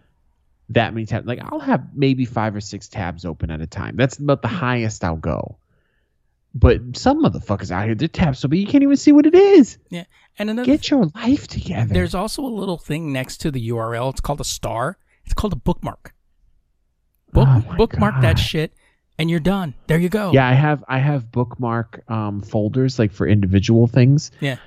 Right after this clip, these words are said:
Speaker 1: Um, sorted, and then I use the other bookmarks for stuff I wanna read later.
Speaker 2: Yeah.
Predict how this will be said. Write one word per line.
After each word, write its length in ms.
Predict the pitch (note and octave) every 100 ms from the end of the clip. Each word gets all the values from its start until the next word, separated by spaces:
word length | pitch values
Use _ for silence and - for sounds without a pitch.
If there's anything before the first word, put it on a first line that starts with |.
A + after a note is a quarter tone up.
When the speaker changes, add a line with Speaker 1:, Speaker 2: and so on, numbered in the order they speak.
| _ _
Speaker 1:
Um, 240 | A2+ G2+
sorted, 440 | F#2+ - A2+ C3 A#2+
and 180 | F#2+ A2+
then 140 | A2
I 80 | A2+
use 280 | A#2 A#2+ A#2
the 160 | A#2
other 220 | - A2 A2+
bookmarks 640 | G2+ G#2+ - G#2 F2+ -
for 140 | -
stuff 320 | G#2 - A2 G#2
I 40 |
wanna 200 | G2+ G2+
read 200 | F#2+ F2
later. 380 | E2+ F2 D#2 - _ _ _ -
Speaker 2:
Yeah. 220 | D3